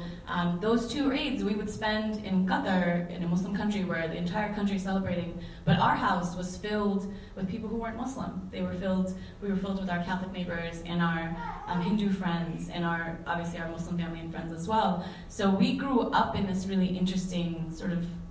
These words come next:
place of multiple identities. Um, and every Christmas, we, my family doesn't celebrate Christmas, but we would be part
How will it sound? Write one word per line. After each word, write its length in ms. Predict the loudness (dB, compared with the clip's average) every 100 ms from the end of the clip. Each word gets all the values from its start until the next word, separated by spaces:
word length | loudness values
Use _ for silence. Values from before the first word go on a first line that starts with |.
| -8
place 340 | -2 0 0 -2
of 240 | -2 -2
multiple 340 | -2 -2 -2
identities. 720 | -2 -2 -4 -4 -4 -6 -8 -10 -14 -14 -14 -4
Um, 240 | -2 0
and 100 | 0
every 220 | 2 0
Christmas, 640 | 0 -2 2 2 2 0 -2 0
we, 340 | 2 0 -2 -10 -12 0
my 140 | 2 2
family 180 | 2
doesn't 200 | 0 0
celebrate 420 | -2 -2 -2 -4 -6
Christmas, 500 | -8 -6 -2 -2 -2 -10 -10 2
but 140 | 4
we 80 | 6
would 140 | 4
be 120 | 2 0 0
part 280 | 2 4